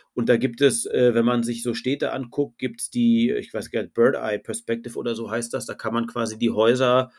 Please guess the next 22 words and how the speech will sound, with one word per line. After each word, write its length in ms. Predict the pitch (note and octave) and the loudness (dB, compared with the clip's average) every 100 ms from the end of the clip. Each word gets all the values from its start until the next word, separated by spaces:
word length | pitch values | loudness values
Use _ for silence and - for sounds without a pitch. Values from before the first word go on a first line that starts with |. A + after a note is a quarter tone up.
| _ - - _ - | _ -20 -20 _ 0
ähm, 220 | B2 A#2 | 4 4
aus 200 | A#2 A#2+ | 2 -2
einer 120 | A#2+ A2+ | -2 -4
Art 100 | - | -2
Vogelperspektive 1040 | C3+ C#3+ - G2 - A2 - A2+ G#2+ G2+ | 0 0 -2 -8 -6 -6 -6 -4 -2 -4
anschauen. 400 | G2 - F#2+ G2+ | -6 -8 -6 -6
Das 180 | G#2 B2 | -4 -2
ist 100 | - | -2
eigentlich 300 | - C3 A#2+ | 0 -2 0
ganz 200 | A#2 - - | -4 -4 -2
cool, 260 | D3+ F#3+ F#3+ | 2 6 6
aber 160 | A#2+ | 4
das 120 | A#2 | 2
ist, 180 | B2+ - | 0 -2
also 440 | A#2+ A2 A2 A2 G2 | -2 0 4 4 4
mir 340 | F#2 G#2 C3 | -2 2 4
war 80 | B2+ | 4
das 180 | A#2 - | -2 -4
zumindest 380 | - A2 G#2+ - | -8 -8 -8 -8
überhaupt 340 | - A2 A#2 | -8 -8 -10
nicht 160 | A#2 - | -18 -18
bekannt. 540 | - - A2+ C#3+ - | -12 -6 -2 -2 -4